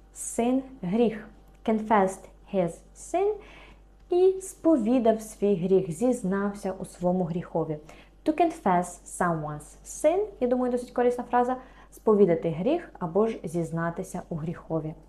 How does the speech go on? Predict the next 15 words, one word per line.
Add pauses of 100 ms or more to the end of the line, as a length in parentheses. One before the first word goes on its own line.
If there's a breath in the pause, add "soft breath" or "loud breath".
(100)
І
останнє
дієслово
на,
о,
у
нас
на
сьогодні — (540 loud breath)
to
lean, (220)
нахилятися. (720 soft breath)
Lean, (500)
друга
форма